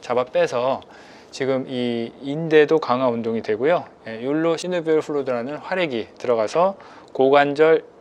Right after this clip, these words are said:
그 연골도 지금 재생이 되는 운동이거든요. 자, 요때 주의하실 점은, 예, 많은 분들이 이렇게 상체가 숙여, 숙여보실까요? 이렇게 숙여지신 분들 계세요. 이 힙플렉스가 타이트하거나 그러신 분들은 숙여주시니까 허리를 반듯하게 하시고, 이 고관절 자체가,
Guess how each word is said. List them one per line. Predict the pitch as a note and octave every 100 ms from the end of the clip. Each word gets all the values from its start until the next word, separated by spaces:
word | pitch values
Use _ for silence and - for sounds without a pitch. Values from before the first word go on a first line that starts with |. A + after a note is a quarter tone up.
| -
그 | - A#2 G#2+
연골도 | A2+ B2+ C3+ A#2+
지금 | A#2+ A#2
재생이 | A#2+ C3 B2+
되는 | A2+ A2
운동이거든요. | G#2 G#2 G2+ G2+ G2 A2 D#3 F#3+ - - - - - - - - - - - - - - - -
자, | - C#3+
요때 | D#3 -
주의하실 | - F3 E3 D3 C#3+
점은, | D3 E3 E3+ G#2+ B2+
예, | A#2+
많은 | A2 C#3 E3+
분들이 | E3+ D#3
이렇게 | C#3 C3+ D3
상체가 | - F#3+ F3
숙여, | D#3+ - A3 - -
숙여보실까요? | - - C#3 A#2+ A2 G#2+
이렇게 | C3 C#3+ C#3+
숙여지신 | - G#3+ F#3 F3 E3
분들 | C#3 B2+
계세요. | A#2 G#2+ A2+ C3
이 | C3+
힙플렉스가 | B2+ - C#3 - C#3
타이트하거나 | - F#3 E3 C3 B2 B2 G#2 - - - -
그러신 | C#3 C3+ C3+
분들은 | B2 B2+
숙여주시니까 | F3+ F3 D3 C3+ A#2+ C#3
허리를 | D3+ D#3 D3+
반듯하게 | B2 C3+ C#3+ B2 A#2
하시고, | G2+ A#2+ D#3+ G3 G#3+ - - - -
이 | B2
고관절 | - C3+ E3 E3 D#3+ D#3
자체가, | B2 - C3+ A2